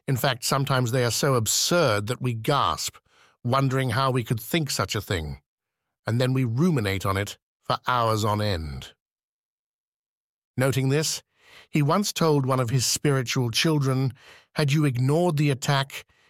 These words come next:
you would have kept your peace. After all, if we enter into conversations with such a thought, we will soon be caught in its net." Instead,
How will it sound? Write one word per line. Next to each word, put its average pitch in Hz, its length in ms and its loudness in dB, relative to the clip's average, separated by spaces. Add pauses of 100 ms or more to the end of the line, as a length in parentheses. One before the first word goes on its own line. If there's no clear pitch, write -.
(240)
you 143 180 2
would 143 160 2
have 123 140 -2
kept - 280 -2
your 120 160 2
peace. - 640 -4 (560)
After 131 380 0
all, 120 260 0 (440)
if 143 160 -2
we 170 160 2
enter 175 320 0
into 147 260 0
conversations 147 840 0
with 127 120 -2
such - 460 -2
a 156 60 0
thought, 147 500 0 (380)
we 151 100 4
will 139 160 2
soon 165 480 2
be 143 140 0
caught - 580 -2 (320)
in 131 100 0
its 117 220 -4
net." 117 460 -4 (1000)
Instead, 143 560 2